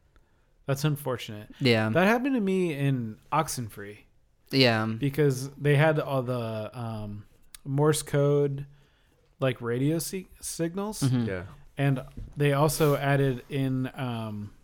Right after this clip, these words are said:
Speaker 1: like, they would say a sentence, and then in the middle of the sentence, they would say, like, like,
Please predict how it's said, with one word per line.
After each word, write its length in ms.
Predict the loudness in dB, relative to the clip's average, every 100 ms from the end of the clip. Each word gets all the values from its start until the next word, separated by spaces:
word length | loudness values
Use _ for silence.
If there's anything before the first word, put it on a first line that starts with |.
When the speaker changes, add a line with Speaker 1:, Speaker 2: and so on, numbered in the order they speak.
| _ _ -6
Speaker 1:
like, 320 | -2 -2 -4 -20 -20 -20 _ _ _ -20 -20 -18 -2
they 120 | 4
would 140 | 4 2
say 300 | 0 2 4
a 80 |
sentence, 580 | 2 2 0 0 -2 -4
and 140 | -4 -2
then 100 | 0
in 100 | -2
the 80 | -2
middle 320 | -2 -2 -2
of 60 | -4
the 60 |
sentence, 500 | -6 -6 -4 -6 -6
they 120 | -6 -4
would 160 | -4
say, 220 | -6 -6
like, 340 | -6 -8 -12 -18 _ _ _ -20 _ _ _ _ _ -8
like, 300 | -8 -8